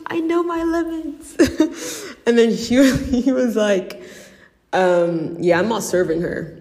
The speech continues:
because she's already had too many shots." And I was like, "We're gonna leave." So we left Bison's, and then we went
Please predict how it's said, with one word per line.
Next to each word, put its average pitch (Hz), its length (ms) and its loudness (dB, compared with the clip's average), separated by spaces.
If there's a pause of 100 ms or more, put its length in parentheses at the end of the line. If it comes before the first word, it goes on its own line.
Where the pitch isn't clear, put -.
(120)
because 165 220 -6
she's 165 180 -4
already 160 200 0
had 156 140 -8
too 104 120 -8
many 50 180 -10
shots." - 340 -12
And - 100 -12
I - 20 -10
was - 120 -12
like, - 100 -16
"We're 240 140 -8
gonna 294 180 0
leave." 247 720 -2 (180)
So - 160 -4
we 196 120 2
left 185 340 0
Bison's, - 640 -8
and 175 120 -6
then 170 120 -2
we 170 100 0
went 151 520 -8